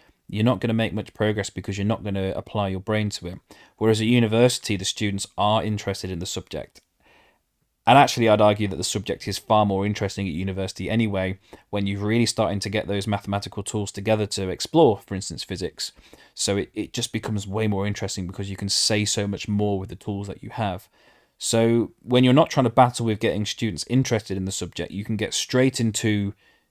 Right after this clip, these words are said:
doing physics. And for me, that was one of the main reasons why I left teaching, because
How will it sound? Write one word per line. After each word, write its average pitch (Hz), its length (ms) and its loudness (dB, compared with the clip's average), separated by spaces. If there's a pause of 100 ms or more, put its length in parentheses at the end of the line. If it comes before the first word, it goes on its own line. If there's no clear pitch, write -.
(200)
doing 113 240 4
physics. - 540 -4 (340)
And 110 420 0 (160)
for - 80 -6
me, 120 400 4
that 113 160 0
was 113 140 -2
one 113 120 0
of 104 80 0
the 104 60 -2
main 113 260 2
reasons 110 360 0
why 101 180 2
I 95 40 0
left 95 220 -6
teaching, 98 480 -2 (420)
because 101 580 0